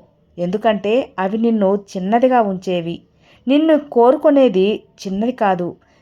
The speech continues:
దేవుడు నీకు ఇంకా పెద్దదిగా సిద్ధం చేస్తున్నాడు. నీ ఊహలకు అందనికే పెద్దదిగా చేస్తున్నాడు. నువ్వు ప్రార్థించావు కదా కన్నీళ్లతో, అడిగావు కదా సమాధానం రాలేదని, అప్పుడు నువ్వు మౌనంగా బాధపడ్డావు.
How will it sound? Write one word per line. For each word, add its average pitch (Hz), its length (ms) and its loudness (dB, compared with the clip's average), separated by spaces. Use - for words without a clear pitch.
దేవుడు 220 360 2
నీకు 214 280 -2
ఇంకా 185 360 -2
పెద్దదిగా 220 540 -2
సిద్ధం 196 300 -6
చేస్తున్నాడు. 175 720 -6
నీ 262 180 2
ఊహలకు 285 500 4
అందనికే 247 540 2
పెద్దదిగా 214 800 0
చేస్తున్నాడు. 185 480 -2
నువ్వు 190 160 -2
ప్రార్థించావు 202 640 0
కదా 208 220 0
కన్నీళ్లతో, 202 680 -4
అడిగావు 247 420 4
కదా 262 380 2
సమాధానం 214 560 0
రాలేదని, 196 640 -2
అప్పుడు 277 380 0
నువ్వు 247 240 4
మౌనంగా 202 480 2
బాధపడ్డావు. 175 760 -4